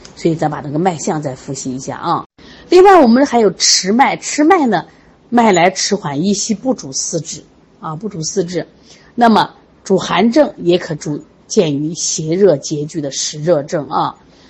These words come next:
把这些一边复习，咱们一边那个，一边学习新课，一边复习旧课啊。所以它的辨证要点三个也不太一样了吧？你像血瘀，它是血行不畅、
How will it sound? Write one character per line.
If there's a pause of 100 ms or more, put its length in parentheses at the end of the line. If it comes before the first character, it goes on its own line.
(100)
把
这
些 (200)
一
边
复
习，
咱
们
一
边
那
个，
一
边
学
习
新
课，
一
边
复
习
旧
课
啊。 (720)
所
以
它
的
辨
证 (240)
要
点
三
个
也
不
太
一
样
了
吧？ (380)
你
像
血
瘀，
它
是
血
行
不
畅、